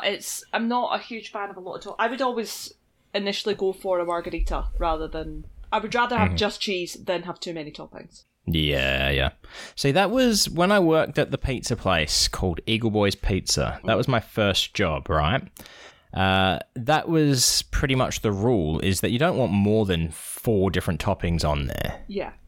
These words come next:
Speaker 2: Because otherwise it's just too much,
Speaker 1: Mm-hmm.
Speaker 2: and you're not getting a,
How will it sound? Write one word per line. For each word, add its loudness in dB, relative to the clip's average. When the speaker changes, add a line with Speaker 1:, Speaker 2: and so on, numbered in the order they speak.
Speaker 2:
Because 0
otherwise 2
it's -2
just -2
too 0
much, 0
Speaker 1:
Mm-hmm. 0
Speaker 2:
and 2
you're 2
not 0
getting 2
a, 0